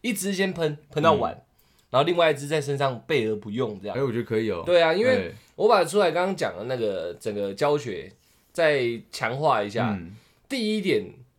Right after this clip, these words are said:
Speaker 2: 我刚刚最开头说的，人会慌、会发呆，
Speaker 1: 嗯。
Speaker 2: 会发愣，都可以。
Speaker 1: 肌肉会僵直。
Speaker 2: 都可以，
Speaker 1: 嗯。
Speaker 2: 反正当下的你是没有反应的。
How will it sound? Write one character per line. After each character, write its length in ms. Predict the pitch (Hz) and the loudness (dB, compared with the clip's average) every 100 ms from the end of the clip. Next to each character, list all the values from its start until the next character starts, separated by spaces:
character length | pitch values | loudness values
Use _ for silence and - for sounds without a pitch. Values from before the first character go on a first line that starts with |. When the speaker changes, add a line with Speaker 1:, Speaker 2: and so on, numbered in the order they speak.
| _ | _
Speaker 2:
我 100 | 113 | -4
刚 160 | 127 156 | 0 0
刚 280 | 175 170 156 | -2 -8 -10
最 200 | - 160 | -4 -4
开 180 | 135 147 | -2 -2
头 240 | 135 101 | -2 -6
说 220 | 104 107 | -4 -4
的， 240 | 107 101 - _ _ _ _ _ | -2 -4 -6 _ _ _ _ _
人 180 | 117 135 | -4 -2
会 160 | 170 | -2
慌、 380 | 160 139 120 127 - _ _ _ _ _ | -2 0 -2 -6 -18 _ _ _ _ _
会 680 | - 165 151 127 110 101 98 - | -2 4 4 2 -2 -6 -8 0
发 220 | 127 123 | 4 4
呆， 260 | 123 113 | 2 0
Speaker 1:
嗯。 80 | 117 - _ | -4 -12 _
Speaker 2:
会 520 | - 107 117 110 107 | -2 0 0 -2 -4
发 240 | - 123 127 | 2 4 4
愣， 260 | 131 95 - _ _ _ _ _ _ _ | 2 -2 -12 _ _ _ _ _ _ _
都 100 | 160 | 2
可 60 | 165 | 6
以。 20 | |
Speaker 1:
肌 60 | |
肉 100 | 175 | 6
会 140 | 160 156 | 6 6
僵 200 | 143 127 | 2 -2
直。 220 | 110 82 - | -4 -12 0
Speaker 2:
都 140 | 180 | 0
可 160 | 151 139 | 2 2
以， 160 | 117 | 2
Speaker 1:
嗯。 40 | 110 | 2
Speaker 2:
反 140 | 120 | 2
正 160 | 143 147 | 2 0
当 180 | - 156 | -2 -2
下 180 | 165 147 | 0 0
的 60 | 110 | 0
你 140 | 101 | -4
是 120 | 98 | -8
没 120 | 127 | -6
有 100 | 107 | -4
反 240 | 110 98 87 | -4 -8 -10
应 180 | 104 | -12
的。 80 | 95 | -14